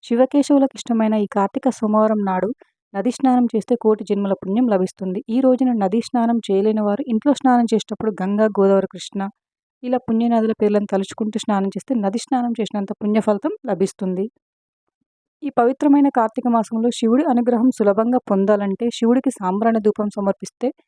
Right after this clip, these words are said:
కోరినన్ని వరాలని ఆ శివయ్య ప్రసాదిస్తాడు. ఆవు నెయ్యితో దీపారాధన చేస్తే ముక్కోటి దేవతలకు పూజ చేసినంత పుణ్యం లభిస్తుంది. మీ ఇంటి పేదరికం తొలగిపోతుంది. మీ మనసులో ఉన్న కోరికలు త్వరగా నెరవేరాలంటే ఈ చివరి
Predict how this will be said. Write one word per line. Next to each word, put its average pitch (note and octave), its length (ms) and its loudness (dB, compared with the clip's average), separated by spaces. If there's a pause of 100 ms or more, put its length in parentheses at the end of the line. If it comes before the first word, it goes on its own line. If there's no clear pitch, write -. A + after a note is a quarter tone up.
(420)
కోరినన్ని A3+ 460 2
వరాలని G#3+ 540 0
ఆ G#3 100 -6
శివయ్య G#3 440 2
ప్రసాదిస్తాడు. F#3+ 680 0 (680)
ఆవు A#3+ 160 2
నెయ్యితో C#4 360 4
దీపారాధన A3 520 2
చేస్తే G3+ 240 -4
ముక్కోటి A#3 360 0
దేవతలకు G#3 500 2
పూజ G#3 240 -4
చేసినంత G3 380 -4 (100)
పుణ్యం G#3 340 0
లభిస్తుంది. F#3+ 540 0 (560)
మీ A#3+ 100 0
ఇంటి B3 240 2
పేదరికం A#3+ 500 2 (100)
తొలగిపోతుంది. F#3+ 680 0 (100)
మీ A3+ 80 6 (100)
మనసులో A3+ 300 0
ఉన్న A#3 160 2 (120)
కోరికలు B3 420 2
త్వరగా G3+ 340 2
నెరవేరాలంటే G3 600 0
ఈ G#3+ 140 -6
చివరి C4 240 2